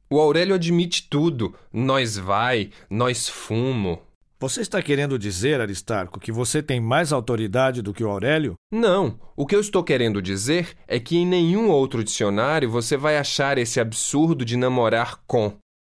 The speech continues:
Speaker 1: No início do debate, o cordeiro, que sem querer tinha provocado a confusão, ainda tentou acompanhar os argumentos dos dois gramáticos,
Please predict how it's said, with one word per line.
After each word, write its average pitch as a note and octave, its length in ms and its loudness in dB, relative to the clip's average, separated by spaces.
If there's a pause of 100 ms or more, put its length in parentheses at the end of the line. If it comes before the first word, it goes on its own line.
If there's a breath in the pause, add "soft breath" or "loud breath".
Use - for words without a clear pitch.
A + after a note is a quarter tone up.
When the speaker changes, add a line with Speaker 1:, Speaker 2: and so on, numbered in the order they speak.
(580)
Speaker 1:
No C#3+ 180 2
início E3 340 0
do C3 120 -4
debate, A2+ 680 0 (260 loud breath)
o A2+ 120 -4
cordeiro, C#3+ 600 2
que G#2+ 300 0
sem B2 240 -2
querer A#2+ 440 0
tinha G#2 360 0
provocado G2 600 -2
a - 20 -6
confusão, C3 600 -2 (300)
ainda E3+ 280 2
tentou D#3+ 540 0
acompanhar A2+ 580 0
os G2 120 -4
argumentos A2 720 0
dos G#2+ 200 -4
dois G#2+ 240 0
gramáticos, A2 760 -2